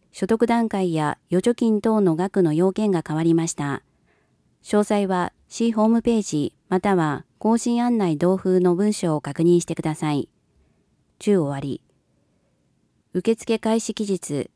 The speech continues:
七月一日木曜。提出場所、高齢者福祉課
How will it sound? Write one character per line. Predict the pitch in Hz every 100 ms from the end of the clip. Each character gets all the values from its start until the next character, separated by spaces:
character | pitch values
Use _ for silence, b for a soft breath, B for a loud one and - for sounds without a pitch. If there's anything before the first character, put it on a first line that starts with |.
| _ _ _ _ _
七 | 175 190 220
月 | 226 -
一 | - 202
日 | 196 196 175 175
木 | 156 - 185
曜。 | 185 160 127 - _ _ _ _ _ _ _ _ -
提 | 226 226
出 | - 196
場 | 190
所、 | 185 180 165 - _ _ _ _
高 | 220 240
齢 | 247
者 | 247 175
福 | 170 175
祉 | 170
課 | - 160 147